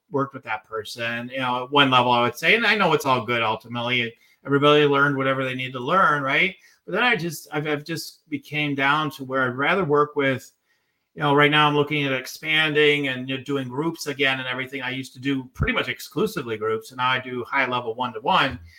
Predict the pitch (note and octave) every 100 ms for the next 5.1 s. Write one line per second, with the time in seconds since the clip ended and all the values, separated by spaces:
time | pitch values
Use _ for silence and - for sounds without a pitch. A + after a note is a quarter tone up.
0 | - _ - D3+ D3 F3+ F#3 D#3+ D#3 F#3+
1 | G#3 D3+ C#3 C#3 C3+ D3+ C#3+ - - -
2 | - - D3+ C#3+ E3+ D#3 D3+ C#3+ C#3 C3+
3 | B2+ B2+ B2+ B2 C3 C3 E3+ C#3+ D3 D3+
4 | C#3 C#3+ C#3 - D3 C#3+ D3 C3+ C3+ B2+
5 | B2+